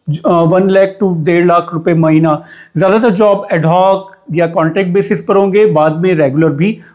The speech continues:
हो सकते हैं और अलग-अलग states में अलग-अलग कुछ divisions हैं, differences हैं। Railway में मिलता है job, और कहाँ पर मिलता है? एनटीपीसी, कुछ जो पीएसयूज़ होते हैं, एनटीपीसी हुआ, एमपीवी हुआ,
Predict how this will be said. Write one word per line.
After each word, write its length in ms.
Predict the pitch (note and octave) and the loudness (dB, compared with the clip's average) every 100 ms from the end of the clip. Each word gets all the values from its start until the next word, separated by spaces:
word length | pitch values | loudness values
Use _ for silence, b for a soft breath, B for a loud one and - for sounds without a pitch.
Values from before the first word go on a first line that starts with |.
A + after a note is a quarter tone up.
| - | -4
हो 80 | F3 | -2
सकते 300 | F#3 E3 G#3+ | -2 -2 0
हैं 80 | B3 | 0
और 180 | C4 - | 0 0
अलग-अलग 420 | F#3 G3+ G3 F#3 | 2 2 2 0
states 420 | F3+ E3+ E3+ E3+ | -2 -4 -4 -2
में 100 | G#3+ | -4
अलग-अलग 520 | C#4+ F3+ F3 E3 F#3 - B B - | -2 0 0 2 0 -2 B B -2
कुछ 320 | F#3+ - - D#3 | -2 -2 -6 -2
divisions 580 | E3+ F3 E3 E3+ D#3 | 0 2 0 0 -2
हैं, 160 | C3+ - - D3+ | -4 -10 -6 -2
differences 520 | F3 F3 D3+ D#3 A#2 | 0 0 0 -2 -4
हैं। 100 | B2 _ B B B B B _ - | -10 _ B B B B B _ -4
Railway 380 | D#3+ G#3+ G#3+ C4+ | 0 2 2 2
में 120 | B3 | 2
मिलता 320 | A3+ G#3+ G#3+ G#3+ | 2 2 0 -2
है 120 | G#3+ _ - | -4 _ -8
job, 560 | D3 F3+ E3+ - - _ | -2 0 0 -6 -18 _
और 180 | F3 F3+ | 0 0
कहाँ 200 | F3+ G3 | 0 -2
पर 140 | G3+ F#3 | 0 0
मिलता 280 | G3 F#3+ | 0 0
है? 300 | G3 G3 - _ G3+ | -2 -2 -8 _ -4
एनटीपीसी, 640 | E3+ E3+ G3+ G#3 F3 G3+ | -2 0 0 -2 -2 -4
कुछ 400 | - F#3+ - - | -2 -2 -2 -2
जो 140 | D#3 | 0
पीएसयूज़ 520 | - G3 G3 G#3+ G#3 F3 | 2 2 2 2 2 0
होते 180 | E3 | 0
हैं, 80 | F#3+ | 0
एनटीपीसी 540 | E3+ E3 E3+ F3+ E3+ F3+ | 0 0 -2 -2 0 2
हुआ, 460 | E3 E3 D#3+ E3 B B B - | 2 2 2 -2 B B B -2
एमपीवी 520 | F#3 E3+ G#3 F3 G#3 | -2 0 0 2 2
हुआ, 440 | F3+ F3 E3 D#3+ | 2 2 2 2